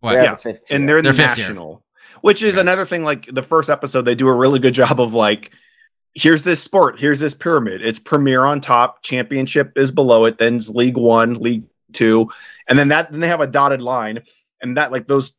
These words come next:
Speaker 3: top four are professional, and when you go below that, that's semi-professional. These fuckers aren't <laughs> making much money, and the top one there is nation-, uh, is the National League, and that's where Wrexham is. And apparently, you know,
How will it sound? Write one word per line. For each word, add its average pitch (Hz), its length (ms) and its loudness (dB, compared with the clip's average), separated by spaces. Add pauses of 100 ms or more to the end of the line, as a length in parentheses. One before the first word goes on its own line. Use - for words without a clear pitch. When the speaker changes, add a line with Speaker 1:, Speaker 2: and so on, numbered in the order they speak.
Speaker 3:
top 170 260 -2
four 139 240 0
are 117 40 0
professional, 113 880 -4
and 113 220 -6
when 113 100 -4
you 117 80 -6
go 120 140 0
below 151 260 2
that, 139 220 0
that's 139 240 -6
semi-professional. 120 920 -4
These 120 280 -8
fuckers 113 340 -2
aren't 110 140 0
<laughs> 127 80 -2
making 127 240 0
much 101 180 2
money, 107 380 2 (240)
and 123 100 2
the 127 60 4
top 139 280 0
one 131 180 -4
there 117 240 0
is 101 120 -10
nation-, 110 420 -4 (120)
uh, 107 40 0
is 101 200 -2
the 104 100 -6
National 110 480 -4
League, 98 300 -10 (360)
and 110 100 -2
that's 123 160 -2
where 127 100 -4
Wrexham 110 400 -4
is. 92 440 -10
And 101 260 -6
apparently, 135 400 -2
you 113 60 -6
know, 107 200 -8